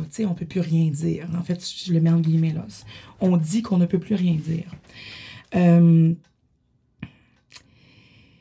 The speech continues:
pour moi, c'est, c'est surtout qu'on s'écoute pas souvent, tu sais.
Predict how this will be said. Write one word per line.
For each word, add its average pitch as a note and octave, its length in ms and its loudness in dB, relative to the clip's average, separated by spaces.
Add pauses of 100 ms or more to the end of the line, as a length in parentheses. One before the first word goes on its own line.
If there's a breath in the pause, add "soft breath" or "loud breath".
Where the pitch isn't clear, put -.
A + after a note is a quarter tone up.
(800 soft breath)
pour G#3 160 4
moi, B3+ 180 6
c'est, - 680 0 (1160)
c'est - 160 -2
surtout A#3 260 -4
qu'on G#3+ 140 0
s'écoute G3 380 -8
pas F3 200 -8
souvent, E3 380 -6 (260)
tu - 160 -10
sais. E3 40 -6